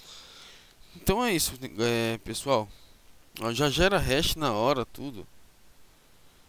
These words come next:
O negócio é, sacou uma. Porque cobrou um.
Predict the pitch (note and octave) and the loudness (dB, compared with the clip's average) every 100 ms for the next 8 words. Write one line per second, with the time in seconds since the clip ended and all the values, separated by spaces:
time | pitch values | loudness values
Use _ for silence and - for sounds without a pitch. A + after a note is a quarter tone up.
0 | - - - - - C3 - D#3 C3+ G#2 | -20 -20 -20 -12 -6 -6 -4 -2 -2 -2
1 | G2+ - B2 - D#3+ C#3+ D3 G2+ - - | -4 -2 -4 -4 -6 -6 -8 -10 -12 -20
2 | - - - - - C3 B2+ B2 - A#2 | -20 -20 -20 -20 -10 -6 -4 -6 -10 -10
3 | C3 C#3 B2+ | -8 -10 -12